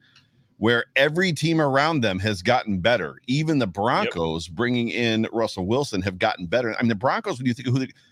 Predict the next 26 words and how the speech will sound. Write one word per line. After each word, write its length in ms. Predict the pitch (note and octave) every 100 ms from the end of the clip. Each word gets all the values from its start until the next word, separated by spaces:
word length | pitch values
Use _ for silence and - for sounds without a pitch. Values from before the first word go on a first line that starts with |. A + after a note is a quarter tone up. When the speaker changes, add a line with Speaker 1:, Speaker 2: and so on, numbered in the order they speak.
| _
Speaker 1:
you 100 | G2+
know, 80 | F2+ -
Cortland 320 | B2+ E2+ F2
Sutton 400 | - D3 C#3 B2+
and 100 | G#2+
who 80 | A2+
they've 200 | G#2+ F2+
got, 340 | A2 B2 B2
uh, 220 | F#2+ F#2 F#2
Javonte 380 | G2 F#2+ F2+
Williams 480 | D#2+ G#2+ C#3 C3+ B2 -
and 100 | E2
him, 360 | F#2+ C3+ C#3 B2+ _ _ _
uh, 300 | - F#2+ F2+ A#1+ D2+ -
it, 180 | A#2 A2
it, 200 | A#2 G#2+
I 40 | A2+
mean, 120 | G#2+
it's 100 | F#2+
just, 240 | G2+ - _ _ _ _ _ _ _ _ _
that, 320 | G2+ A2 F3+ A2+
that 120 | D3+
alone 300 | B2+ C3+ G#3
sounds 480 | - G#2+ G2 E2 - -
like, 240 | F#2+ F2+ -
uh-oh. 420 | A#2+ A2 G2